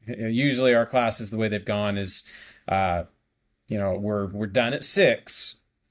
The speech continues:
but then, you know, me and Meg and whoever wants to stay and help,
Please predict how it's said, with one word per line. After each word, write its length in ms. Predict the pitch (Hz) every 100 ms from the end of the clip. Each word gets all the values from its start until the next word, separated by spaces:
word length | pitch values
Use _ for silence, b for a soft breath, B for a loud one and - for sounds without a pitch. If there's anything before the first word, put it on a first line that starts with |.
| -
but 180 | 120 -
then, 400 | 123 110 104 -
you 80 | 120
know, 100 | 104
me 200 | 110 123
and 100 | 120
Meg 320 | 117 117 120
and 300 | 110 101 98 - _
whoever 340 | - 175 139
wants 280 | 131 123 -
to 80 | 113
stay 260 | - 131 110
and 100 | 101
help, 400 | 135 110 101